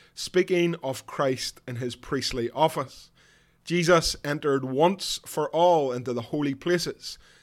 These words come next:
not by means of the blood of goats and calves, but by means of his own blood, thus securing an eternal redemption." What a verse that is, certainly worth our time in remembering it,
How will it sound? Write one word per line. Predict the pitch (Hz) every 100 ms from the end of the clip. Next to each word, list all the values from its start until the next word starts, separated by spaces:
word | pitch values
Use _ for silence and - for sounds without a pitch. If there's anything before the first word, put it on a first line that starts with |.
| _ _
not | 151 165 202 -
by | 180
means | 165 151 147 147 127
of | 120
the | 127
blood | 113 135 135 127
of | 113
goats | - 139 127 -
and | 113 107
calves, | - 185 165 - - - _ _ _ _
but | 156 147
by | 151 147
means | 143 165 185 185 170
of | 160
his | 180 160
own | 143 139 127
blood, | 127 123 110 - _ _ _ _ _ -
thus | 139 165 - - -
securing | - 185 175 - 139 135 120 107 _ _ _ _ -
an | 143
eternal | 131 - - 156 131 110 104 117
redemption." | 120 139 139 135 151 - _ _ _ -
What | 160
a | 156
verse | 135 151 143
that | - 123 131
is, | 170 160 - - - - - -
certainly | - - 180 180 156 139
worth | 135 131 131
our | 117
time | - 147 147 143 127 110 -
in | 120
remembering | 117 127 156 165 156 139
it, | - -